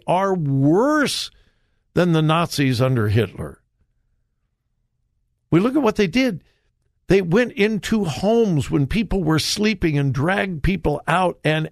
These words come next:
executed them. They killed little babies and cut their heads off. Yes, we now have proof. The mainstream media at first said, "Oh, Israel's saying that, but, you know, that's the soldiers. We don't have proof."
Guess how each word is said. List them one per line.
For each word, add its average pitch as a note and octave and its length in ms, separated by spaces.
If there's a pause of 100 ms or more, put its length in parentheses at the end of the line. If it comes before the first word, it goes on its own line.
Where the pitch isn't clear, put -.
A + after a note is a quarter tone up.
executed E3 760
them. B2+ 460 (680)
They E3 140
killed A#3 420
little F#3 180
babies E3+ 580
and C3+ 180
cut - 280
their F3+ 180
heads E3 440
off. G2+ 280
Yes, E3 420
we F3 240
now E3 320
have D#3 340
proof. B3+ 600 (640)
The C#3+ 120
mainstream G3 640
media C4 340
at F#3 100
first G#3 300
said, C#3+ 140
"Oh, C#3+ 580
Israel's B2+ 560
saying C3 400
that, A#2+ 300
but, A#2+ 200
you C#3 80
know, C#3 200
that's C3+ 180
the A#2+ 80
soldiers. B2 640
We B2+ 120
don't C3 280 (240)
have B2+ 220
proof." D#3+ 380